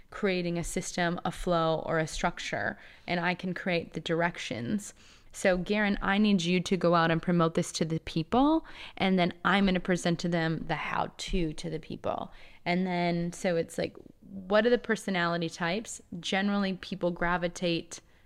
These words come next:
you know, people are really excited, or people are really organized, or people have spreadsheets, or people are very caring. And so basically, uh, in the quadrant, that's the position I'm gonna put them in. Well, if people are really excited about spreadsheets, I'm not gonna go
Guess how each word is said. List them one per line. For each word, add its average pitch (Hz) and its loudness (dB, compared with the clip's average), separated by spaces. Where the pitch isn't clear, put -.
you 180 -4
know, 165 -2
people 175 -4
are 160 0
really 160 0
excited, 202 -2
or 165 0
people 165 -4
are 156 -4
really 156 -4
organized, 196 -2
or 175 -4
people 170 -8
have 156 -6
spreadsheets, - -2
or 165 -6
people 160 -6
are 156 -2
very 151 -6
caring. 208 0
And 185 -2
so 180 0
basically, 208 -2
uh, 185 0
in 196 2
the 175 0
quadrant, 180 0
that's 170 -2
the 196 -4
position 170 -4
I'm 165 -2
gonna 156 -4
put - -8
them - -6
in. - -10
Well, 196 4
if 190 -6
people 269 2
are 247 4
really 196 2
excited 175 -2
about 175 -2
spreadsheets, - -2
I'm 220 2
not 240 0
gonna 220 0
go 190 0